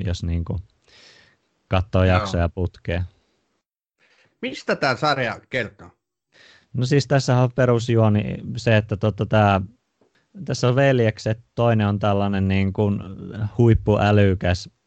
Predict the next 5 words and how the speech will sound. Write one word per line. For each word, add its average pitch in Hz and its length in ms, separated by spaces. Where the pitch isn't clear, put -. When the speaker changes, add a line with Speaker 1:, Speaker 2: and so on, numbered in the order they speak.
Speaker 1:
tota, 95 460
pikkuveli 107 760
ja 98 340
isoveli 95 760
joutuu 98 720